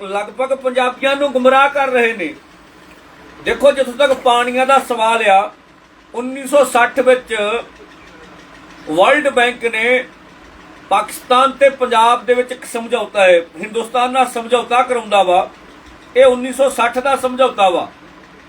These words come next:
ਸਿੰਧ ਜਲ ਸਮਝੌਤਾ ਨੂੰ ਸੰਧੀ ਕਹਿੰਦੇ ਆ, ਜਿਹਦੇ 'ਚ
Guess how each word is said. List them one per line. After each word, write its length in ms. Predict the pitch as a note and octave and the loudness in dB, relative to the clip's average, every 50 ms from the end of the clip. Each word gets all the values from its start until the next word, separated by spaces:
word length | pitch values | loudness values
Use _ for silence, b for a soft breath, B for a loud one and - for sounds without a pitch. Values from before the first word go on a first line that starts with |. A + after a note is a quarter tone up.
| - - - | -20 -20 -16
ਸਿੰਧ 460 | - - A3 A#3 C4 C4+ C4+ C4 C#4 C#4 C4 C4 - - - - - - - - - - D3+ C3 | -14 -2 2 2 2 2 2 2 4 4 4 2 -4 -18 -20 -20 -20 -20 -20 -20 -20 -20 -18 -6
ਜਲ 260 | F#3+ G#3 A#3 B3+ A#3+ | -2 0 0 0 0
ਸਮਝੌਤਾ 560 | A#3+ B3+ B3 A#3 A#3 A#3+ A#3 G3+ - A3 A3 | 0 -4 -4 -2 0 -2 -2 -2 0 0 0
ਨੂੰ 140 | A#3 A#3 A3 | 0 0 -4
ਸੰਧੀ 360 | - F#3+ F#3+ G3+ G#3 B3+ C4 | -6 -8 -8 -6 -2 -4 -2
ਕਹਿੰਦੇ 360 | B3+ A3+ A3+ A3+ A3+ A3+ G#3+ | 0 -2 -2 0 0 0 4
ਆ, 140 | G3 F#3+ F#3 - - - - - - - - - - - - C3+ B2+ | 4 2 2 0 -10 -20 -20 -20 -20 -20 -20 -20 -20 -20 -20 -14 -4
ਜਿਹਦੇ 280 | G3 A#3 B3+ C4+ C#4+ | 0 0 2 2 2
'ਚ 160 | C#4 C#4+ C4+ | 2 2 -4